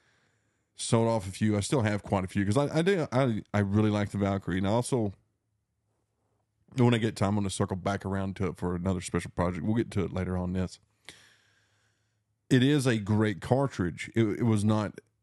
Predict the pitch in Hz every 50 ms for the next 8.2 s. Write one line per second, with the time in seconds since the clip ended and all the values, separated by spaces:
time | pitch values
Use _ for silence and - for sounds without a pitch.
0 | _ - 113 104 107 104 107 110 110 104 101 98 - - - - _ _ _ _
1 | _ _ _ _ _ _ _ _ _ _ _ _ - - - _ _ _ - 113
2 | 104 104 110 131 127 107 - - - 135 135 131 127 113 98 95 104 98 95 95
3 | - - 85 - - - 90 - 92 85 90 92 92 92 87 85 - _ - 87
4 | 85 - - 85 82 - - - 92 90 87 - - - - _ _ _ _ _
5 | _ _ _ _ _ _ _ _ _ - - 113 123 143 170 160 - 190 165 143
6 | 127 - - 139 120 95 117 - 123 117 113 117 113 113 110 107 101 - 113 104
7 | 101 95 87 92 - _ _ _ _ _ _ - 160 180 190 180 190 190 170 143
8 | 123 147 147